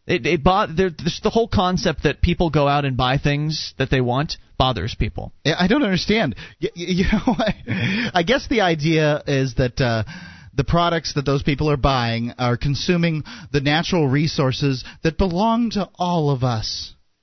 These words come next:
Speaker 2: Well, you know,
Speaker 1: Hmm.
Speaker 2: that's really the problem, is that natural resources, resources, in fact, are owned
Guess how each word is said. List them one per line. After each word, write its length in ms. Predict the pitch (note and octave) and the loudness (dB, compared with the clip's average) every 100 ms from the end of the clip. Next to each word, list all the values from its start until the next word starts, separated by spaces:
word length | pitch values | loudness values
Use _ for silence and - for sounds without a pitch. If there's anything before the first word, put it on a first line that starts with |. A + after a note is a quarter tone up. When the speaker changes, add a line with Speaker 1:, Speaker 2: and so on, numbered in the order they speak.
| _ | _
Speaker 2:
Well, 240 | D3+ E3 - _ _ _ | -2 -2 -2 _ _ _
you 120 | F#3+ | 2
know, 60 | G3 | 2
Speaker 1:
Hmm. 60 | |
Speaker 2:
that's 200 | G3 - | 2 0
really 200 | A3+ D#3+ | 0 2
the 80 | C3 | 2
problem, 360 | G2+ E3+ D#3+ B2 | 2 2 2 0
is 120 | C3 | 0
that 100 | D#3 | 0
natural 300 | F3 A3 G3 | 0 0 0
resources, 640 | D3+ E3+ D#3+ C3+ B2 C#3+ C3 | 2 2 0 0 -4 -6 -2
resources, 540 | D#3 F3 D#3 C#3+ C3+ | -2 0 0 0 0
in 100 | C3+ | 0
fact, 340 | C3 D3 C#3+ - - - - | 2 2 0 -6 -14 -10 -2
are 260 | C3+ C3 | 0 2
owned 420 | C#3+ D3+ D3 D3 | 2 4 2 0